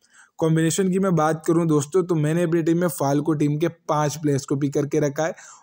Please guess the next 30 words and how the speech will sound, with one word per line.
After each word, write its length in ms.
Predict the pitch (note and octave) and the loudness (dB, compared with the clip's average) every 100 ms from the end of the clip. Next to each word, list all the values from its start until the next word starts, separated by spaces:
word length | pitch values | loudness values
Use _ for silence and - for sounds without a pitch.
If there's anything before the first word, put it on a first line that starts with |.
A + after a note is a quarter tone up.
| - | -4
और 100 | D#3 | -2
ग्रासिया 480 | C#3+ D#3 C#3+ C#3 F3 | 0 0 0 0 0
टीम 220 | D#3+ D3 | 2 0
के 100 | C#3+ | 0
मैंने 260 | D3+ D3+ E3+ | 0 0 0
छह 240 | D3+ F3+ E3 | -2 0 0
प्लेयर्स 280 | D3+ C#3+ | 0 -2
को 100 | - C#3+ | -2 -2
पिक 160 | C#3+ | -2
करके 280 | C#3+ C3 D3+ | -2 0 0
रखा 180 | C#3 D3+ | 0 -2
है 60 | |
अपनी 200 | D3+ D#3+ | -2 -2
स्मॉल 360 | D#3+ E3+ D3+ D3 | -2 0 0 2
लीग 100 | C3+ | 0
की 140 | - C3+ | 0 -2
टीम 180 | C3 | -2
में। 160 | B2 B2 - - - - | -4 -6 -12 -20 -20 -4
कॉम्बिनेशन 500 | E3 D#3 E3 D#3+ G3+ | 0 2 2 0 2
की 80 | G3+ | 2
मैं 140 | G3 | 2
बात 240 | E3 E3 E3 | 2 0 0
करूं 140 | F3+ | 0
तो 80 | F3 | 2
मैंने 200 | E3 E3+ | 0 0
वन 180 | D#3 D#3+ | 0 0
विकेट 240 | D#3 D#3+ | 0 0
कीपर, 280 | D3+ D3+ E3 D#3 _ _ _ _ _ _ _ _ _ - _ _ | 0 0 0 -2 _ _ _ _ _ _ _ _ _ -20 _ _
थ्री 200 | - E3 F3+ | 0 2 2
बैट्समैन 600 | D#3 C#3+ - D#3+ F3+ | 0 -2 -2 -4 -4